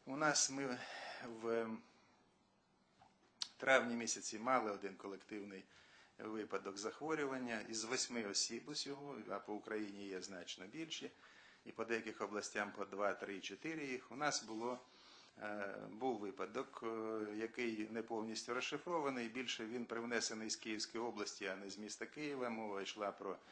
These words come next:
захворювання після, е, дня народження в однім із наших торгов-, ну, закладів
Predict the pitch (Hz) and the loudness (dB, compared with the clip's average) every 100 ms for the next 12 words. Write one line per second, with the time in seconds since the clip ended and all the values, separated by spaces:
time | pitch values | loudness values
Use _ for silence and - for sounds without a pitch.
0 | - - - 107 101 113 110 107 104 101 | -16 -16 -8 -6 -4 0 0 2 -2 -2
1 | 101 92 90 101 95 101 92 - - - | -6 -8 -8 -6 -4 0 0 -2 -18 -20
2 | - - - - - - - - - - | -20 -20 -20 -20 -20 -20 -18 -12 -10 -10
3 | - 110 104 - - 107 123 117 117 120 | -10 -10 -8 -8 -10 -6 -2 2 2 2
4 | 107 107 104 101 98 104 98 98 101 98 | 0 -4 -4 -2 -4 -6 -8 -6 -2 -2
5 | - 95 - - - 104 104 98 104 113 | -2 -4 -8 -10 -8 -6 -4 -6 -6 -8
6 | 110 98 104 113 113 104 104 | -8 -2 0 2 0 -2 -4